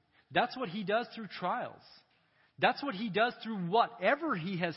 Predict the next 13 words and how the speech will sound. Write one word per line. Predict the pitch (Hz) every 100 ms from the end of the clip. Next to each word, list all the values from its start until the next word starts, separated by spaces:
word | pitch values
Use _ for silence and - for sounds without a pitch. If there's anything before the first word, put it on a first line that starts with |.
| -
placed | - 160 147 151
in | 135
front | - 123
of | 117 104
you." | 101 - _ _ _ _ _ _ _ _ _ _ _ _ _ _ _ _ _ _ _
He's | - 120 113
working | 123 143 143 127 113 - _ _ _ _ _ -
an | 117
exceeding, | 110 - - - - 160 135 107 95 _ _ _ _ _ _ _ _ _ _ _ _ _ _ _ _ _ _
eternal | 110 - - - 156 113 92 _ _ _
weight | 117 131
of | 127
glory | 117 113 107